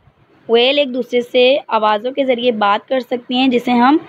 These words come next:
whale song कहते हैं। अब आपने इसे complete कर लेना है। उसके बाद next part है बी part, "We often ask other about their abilities, we ask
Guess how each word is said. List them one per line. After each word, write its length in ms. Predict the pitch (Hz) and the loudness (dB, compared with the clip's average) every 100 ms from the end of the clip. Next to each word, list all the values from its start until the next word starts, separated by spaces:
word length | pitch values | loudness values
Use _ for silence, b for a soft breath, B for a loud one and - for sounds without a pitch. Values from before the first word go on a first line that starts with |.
| B B 214 | B B 2
whale 240 | 214 214 | 2 2
song 260 | 269 269 269 | 0 0 0
कहते 260 | 262 285 | -2 0
हैं। 180 | 285 302 | 2 2
अब 140 | 233 | 2
आपने 280 | 226 226 247 | 0 0 -4
इसे 160 | 240 247 | -6 -6
complete 440 | 240 226 240 277 | -4 -4 -2 -2
कर 160 | 285 262 | 0 0
लेना 200 | 262 269 | 2 2
है। 280 | 269 285 359 | 2 2 0
उसके 480 | - - _ 277 | -4 -20 _ 0
बाद 160 | 269 262 | 2 2
next 340 | 240 294 _ | 0 -2 _
part 280 | - 285 269 | -4 -2 -2
है 140 | 294 277 | -2 -2
बी 200 | 240 277 | -6 -6
part, 320 | - 285 285 _ _ _ _ _ _ _ | -4 -4 -6 _ _ _ _ _ _ _
"We 180 | 233 277 330 | -4 0 2
often 500 | 262 233 262 240 277 - | 0 0 -2 -2 -4 -4
ask 420 | 226 214 226 285 _ _ 233 | -2 0 -2 -4 _ _ -2
other 500 | 226 214 214 226 339 _ - | 0 4 2 2 -2 _ -4
about 400 | 214 214 226 285 | 0 0 0 -2
their 220 | 262 262 - | 0 0 2
abilities, 640 | 220 214 208 220 226 285 _ 240 | -2 -2 -8 -8 -6 -8 _ -4
we 140 | 277 - | -2 0
ask 220 | 226 226 | -2 -2